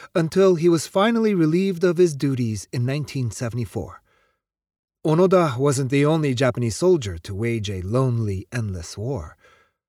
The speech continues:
Shoichi Yokoi was captured in Guam in nineteen seventy-two and, like Onoda,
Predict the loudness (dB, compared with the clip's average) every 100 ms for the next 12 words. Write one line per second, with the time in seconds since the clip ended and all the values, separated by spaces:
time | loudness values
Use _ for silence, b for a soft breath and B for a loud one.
0 | _ -8 4 6 6 2 0 4 2 4
1 | 2 2 -2 -8 -4 -4 -2 -4 -4 0
2 | 0 0 0 2 2 0 -4 -4 -4 -4
3 | -4 -4 -4 -2 -4 -2 -4 B B B
4 | 0 2 0 0 2 4 2 -2 0 0
5 | 0 -2